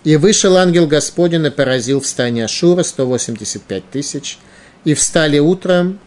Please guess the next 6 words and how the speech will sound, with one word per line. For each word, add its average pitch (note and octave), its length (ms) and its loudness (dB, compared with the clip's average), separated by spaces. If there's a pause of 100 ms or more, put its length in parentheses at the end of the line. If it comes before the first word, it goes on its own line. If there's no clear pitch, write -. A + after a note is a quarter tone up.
и C#3+ 140 -2
вот B2+ 240 -2
все D#3+ 440 -2 (400)
трупы G#2+ 480 -10 (240)
мертвые». - 480 -14 (560)
Это F3 300 -6